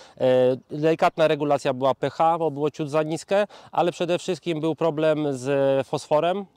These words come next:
ale również z wapniem odżyszy-, odżywczym. E, na tej plantacji został przed, e,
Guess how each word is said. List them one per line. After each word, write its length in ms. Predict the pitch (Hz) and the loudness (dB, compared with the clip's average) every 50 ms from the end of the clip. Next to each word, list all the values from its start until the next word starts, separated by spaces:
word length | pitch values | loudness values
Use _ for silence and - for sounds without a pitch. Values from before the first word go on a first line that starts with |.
| _ _ | _ _
ale 240 | - 135 139 151 160 | -4 -2 0 0 0
również 300 | 165 170 156 165 160 139 | 0 -2 -2 -2 -2 -4
z 80 | 131 | -2
wapniem 400 | 139 165 156 - - 127 117 113 | 0 0 0 0 -2 -4 -2 -2
odżyszy-, 500 | 117 110 104 - 113 107 - - - 107 | -2 -4 -4 -4 -6 -8 -8 -6 -8 -4
odżywczym. 500 | - 131 117 104 - 120 107 - - 110 98 - - - - - - - - | -2 -2 -4 -2 -6 -8 -8 -6 -8 -8 -8 -8 -16 -20 -20 -20 -20 -10 -2
E, 280 | 120 123 123 127 127 | 2 4 4 6 4
na 120 | 131 160 180 | 4 2 2
tej 140 | - 196 - | 0 0 0
plantacji 520 | - 180 170 - 175 170 - - 170 151 | 0 0 2 2 0 0 0 -2 -6 -4
został 340 | 139 165 151 - 160 147 135 | -2 -4 -2 0 -2 -2 -2
przed, 440 | - - - 151 156 139 - - | -4 -8 -4 -4 -4 -4 -4 -6
e, 40 | 156 | -4